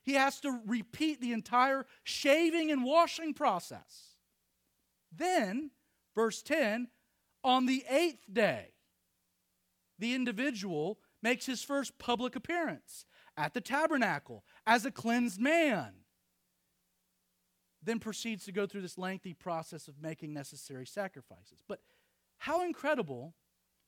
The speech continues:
that the man, he's cleansed, but he's presented publicly when? The eighth day. It's not an accident.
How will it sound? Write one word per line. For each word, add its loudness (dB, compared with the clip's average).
that -8
the -8
man, -2
he's -2
cleansed, 2
but -2
he's -2
presented 0
publicly 2
when? 4
The -4
eighth 0
day. 0
It's -18
not -4
an -8
accident. -16